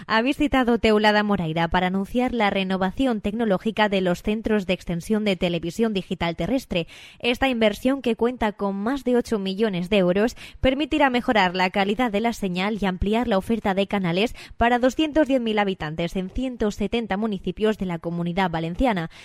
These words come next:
Durante su visita, Merino ha destacado la importancia de garantizar un acceso estable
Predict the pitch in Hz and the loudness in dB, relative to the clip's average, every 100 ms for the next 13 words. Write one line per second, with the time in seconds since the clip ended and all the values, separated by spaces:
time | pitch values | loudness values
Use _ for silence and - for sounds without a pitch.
0 | - - 247 240 233 226 247 226 226 254 | -20 0 2 2 2 0 0 0 0 2
1 | 254 240 226 247 247 233 240 285 - 262 | 2 4 2 2 0 0 0 -2 -4 0
2 | 247 233 226 208 208 208 214 220 247 226 | 2 2 2 0 0 0 0 -2 0 0
3 | 202 190 180 180 190 185 233 254 220 196 | 0 -2 -2 -2 -4 -4 0 0 0 -2
4 | - 220 202 - 180 175 220 | -2 -2 -2 -4 -4 -2 -2